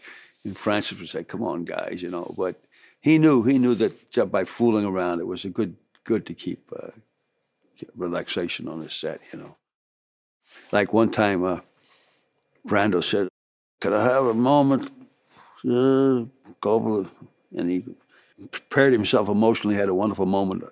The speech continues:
after Sonny's death. So a week later, shooting out of context, of course,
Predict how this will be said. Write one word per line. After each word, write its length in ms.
after 280
Sonny's 420
death. 420
So 220
a 60
week 240
later, 320
shooting 340
out 120
of 80
context, 540
of 100
course, 440